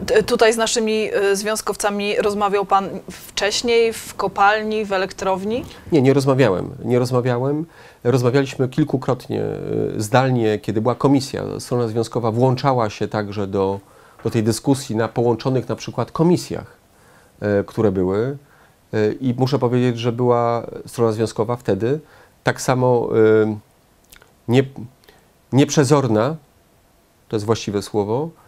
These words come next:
Speaker 2: jak strona rządowa. Kiedy mówiliśmy, że przecież to są dokumenty, nie ma żartów, y, ze sprawą zamknięcia, y, Turowa, bo tak, bo z tym wystąpili Czesi, żeby nie bagatelizować tego, bo to się może wydarzyć, nikt nie traktował tego poważnie. Chciałbym, żeby strona związkowa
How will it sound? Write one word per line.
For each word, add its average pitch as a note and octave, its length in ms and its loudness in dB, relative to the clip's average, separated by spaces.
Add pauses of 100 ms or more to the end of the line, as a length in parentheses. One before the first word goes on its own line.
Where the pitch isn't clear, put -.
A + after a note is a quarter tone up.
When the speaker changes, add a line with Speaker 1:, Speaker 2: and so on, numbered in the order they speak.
(180)
Speaker 2:
jak B2 140 0
strona B2 200 0
rządowa. G#2+ 420 0 (180)
Kiedy A2+ 180 0
mówiliśmy, B2 420 2
że A#2 100 0
przecież B2 320 -2
to B2+ 100 -4
są B2 160 -2
dokumenty, A2 640 0
nie C3 140 2
ma B2+ 120 2
żartów, A2+ 500 -2
y, G#2 300 -2 (280)
ze A#2 120 -2
sprawą G#2+ 360 0
zamknięcia, G#2 720 -4 (920)
y, - 20 -6
Turowa, G#2+ 460 2
bo A2 120 -6
tak, A2 260 -2
bo G#2 240 2
z - 180 -12
tym A2 120 4
wystąpili G#2+ 400 -2
Czesi, A2+ 480 -6
żeby A2 260 0
nie A#2+ 180 6
bagatelizować B2 720 2
tego, A2+ 160 -4
bo A2+ 60 -4
to B2 80 -4
się A#2+ 100 -10
może A#2+ 160 -2
wydarzyć, C3 540 -2 (520)
nikt B2 260 0
nie C#3 60 0
traktował A2 400 -4
tego G#2 220 -4
poważnie. G2 600 -6
Chciałbym, C#3 400 -2
żeby A#2 180 -4
strona B2 280 -4
związkowa A2 640 -4